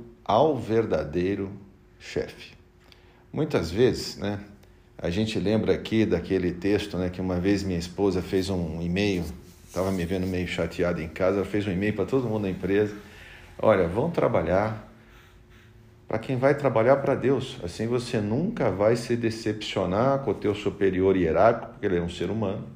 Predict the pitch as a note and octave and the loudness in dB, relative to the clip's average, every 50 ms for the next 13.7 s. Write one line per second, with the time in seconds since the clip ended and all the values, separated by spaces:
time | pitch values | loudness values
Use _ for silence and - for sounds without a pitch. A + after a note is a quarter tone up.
0 | - - G#2 G2+ F#2 F2 E2+ F#2 F#2+ G#2 G#2 F#2 F2+ F2+ F2 F2 - - D#2 - | -14 -10 -6 -6 -4 -4 -4 -2 -2 -2 -2 0 0 -2 -2 -2 -4 -4 -4 -4
1 | - E2 E2 E2 E2 - - - - - - - - - - - - - - - | -2 -2 -2 -2 -4 -6 -14 -20 -20 -20 -8 -6 -4 -4 -4 -4 -8 -10 -14 -18
2 | - - - - - - - - - - - - - - E2 F#2 G#2 A2+ - - | -20 -20 -20 -20 -20 -20 -20 -20 -20 -20 -20 -18 -12 -10 -8 -8 -8 -10 -12 -18
3 | - - - - - - - - - - - - - - - - - C3+ C3+ C3 | -20 -20 -20 -20 -20 -20 -20 -20 -20 -20 -20 -20 -20 -20 -20 -6 2 6 8 8
4 | C#3 E3 F#3+ F#3+ E3+ D#3+ D3 C#3 C#3 A#2 C3 A#2+ C3 D3+ D3+ D3 - A2 A2 - | 8 8 8 6 6 4 2 2 2 2 2 2 2 0 2 4 4 4 4 2
5 | - F#2+ F#2 F2 F2+ - D#2+ D2+ F2 E2 - - F#2 F#2 E2+ - D#2 - - - | 2 2 2 2 2 -2 -4 -4 -4 -2 0 2 2 2 0 -2 -6 -2 0 0
6 | - E2 - - - - - - - - - - - - - - - - - - | 0 0 0 -6 -12 -16 -18 -20 -20 -20 -20 -20 -20 -20 -20 -20 -20 -20 -20 -20
7 | - - - - - - - - - D#3 F3 E3+ - - - - - A2 A#2 G2+ | -20 -20 -20 -20 -20 -20 -8 2 4 4 4 4 2 -2 -2 0 2 4 4 4
8 | F2 D#2 C#2+ - - - - - - - - - - - - - - G2+ G2 G#2+ | 2 0 -2 -6 -10 -14 -18 -20 -20 -20 -20 -20 -20 -20 -20 -8 -4 2 4 4
9 | A2+ A#2+ - - C#3 C#3 C3+ C3+ B2 G2+ G#2+ A2+ B2 C3+ B2+ B2 G#2+ A2 D3 G3+ | 4 4 6 6 8 8 8 4 4 4 6 6 6 6 4 2 0 2 2 4
10 | G#3+ F#3+ - - D3+ A#2 A2 A2+ B2+ D3 - - - - - B2+ B2 B2 B2+ F3+ | 4 4 4 4 2 2 2 2 2 2 0 -2 0 4 6 6 6 6 6 4
11 | G3 G#2+ - - - E3 F3+ F#3 - - E3+ E3 D3 C#3+ G#3 A3+ A3 E3+ D#3 E3+ | 4 4 0 0 0 0 0 0 0 0 0 0 2 2 4 6 8 8 8 8
12 | F3 F3+ F#3 F3+ F3+ F3 - - - - - B2 C3+ A#2+ A#2+ B2 D#3+ D3+ - - | 6 4 4 2 0 -2 -4 -10 -12 -6 0 0 2 2 4 2 2 2 0 -2
13 | - - C3+ C3 B2+ G#2 - F2 - - - - - | 0 0 2 2 2 2 2 0 -4 -8 -12 -18 -20